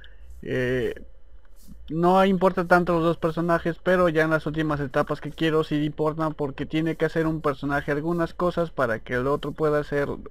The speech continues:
avanzar en el mapa y así sucesivamente. Entonces ahí voy poco a poco diseñando este relajito. A ver, aquí está. Aquí lo que quiero que pase es que aparezcan mobs,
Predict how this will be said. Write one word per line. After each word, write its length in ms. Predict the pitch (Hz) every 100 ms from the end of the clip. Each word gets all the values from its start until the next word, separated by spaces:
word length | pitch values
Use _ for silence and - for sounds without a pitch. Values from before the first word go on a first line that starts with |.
| - - - -
avanzar 400 | 95 131 127 143
en 100 | 143
el 100 | 151
mapa 340 | 151 156 - 156
y 80 | 131
así 260 | - 139
sucesivamente. 960 | - 143 147 147 147 156 175 180 180 - - - - -
Entonces 500 | 208 196 185 180 170
ahí 160 | 160
voy 180 | 151 151
poco 360 | 143 160 151 151
a 40 |
poco 380 | 151 165 - 170
diseñando 720 | 147 135 131 139 147 147 139 -
este 320 | 196 175 170
relajito. 560 | 156 147 - 151 - - -
A 60 | -
ver, 220 | 131 -
aquí 160 | - -
está. 200 | - - - - - - - - - - - - - - - - - - - - -
Aquí 440 | - 127 - 214 226
lo 140 | 196
que 400 | - 208 202 - - - - - - - - - - 110 -
quiero 340 | 190 190 190
que 180 | - 175
pase 480 | - 180 180 180 175
es 120 | 170
que 140 | 165
aparezcan 640 | 156 147 143 147 - 160 160
mobs, 420 | 165 175 -